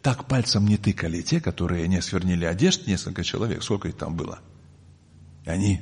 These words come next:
достойны ходить с Господом в белых одеждах. Ихние одежды остались неосквернёнными, надо понимать, белыми, светлыми, по той простой причине,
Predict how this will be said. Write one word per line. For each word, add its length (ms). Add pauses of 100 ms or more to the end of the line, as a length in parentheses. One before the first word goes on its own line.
достойны 460
ходить 280
с 60
Господом 400
в 60
белых 260
одеждах. 420 (280)
Ихние 460 (140)
одежды 640 (220)
остались 760 (380)
неосквернёнными, 880 (160)
надо 200
понимать, 440
белыми, 520
светлыми, 640 (720)
по 120
той 160
простой 340
причине, 540